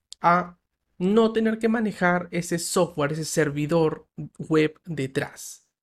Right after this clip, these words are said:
Y lo realiza y nos ayuda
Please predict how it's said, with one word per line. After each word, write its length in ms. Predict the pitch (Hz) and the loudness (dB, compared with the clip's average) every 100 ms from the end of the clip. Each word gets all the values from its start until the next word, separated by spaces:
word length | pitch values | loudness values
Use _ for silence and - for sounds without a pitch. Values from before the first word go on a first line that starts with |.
| _ _ _ | _ _ _
Y 360 | 185 202 - 214 | -4 -4 -6 -2
lo 200 | 151 139 | 2 2
realiza 500 | 135 135 160 - 160 | 0 -2 -4 -2 -2
y 80 | |
nos 220 | 151 135 139 | 0 -4 -4
ayuda 640 | 139 156 196 151 139 | -2 2 2 2 -4